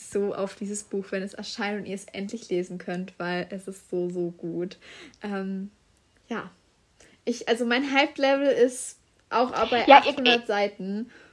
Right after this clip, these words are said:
Speaker 1: Und ja.
Speaker 2: Ihr könnt Sophia ja leider nicht sehen, aber wenn ihr sie jetzt gesehen hättet, dann hättet ihr gesehen, wie sehr sie strahlt,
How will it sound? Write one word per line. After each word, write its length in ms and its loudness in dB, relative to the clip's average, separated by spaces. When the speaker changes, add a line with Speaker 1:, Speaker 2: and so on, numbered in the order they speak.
Speaker 1:
Und 540 -4
ja. 320 2
Speaker 2:
Ihr 100 8
könnt 280 8
Sophia 420 8
ja 120 12
leider 320 8
nicht 200 2
sehen, 300 2
aber 340 12
wenn 260 4
ihr 60 0
sie 140 0
jetzt 160 2
gesehen 280 2
hättet, 220 0
dann 140 4
hättet 340 2
ihr 140 -4
gesehen, 340 0
wie 60 2
sehr 240 10
sie 100 6
strahlt, 720 10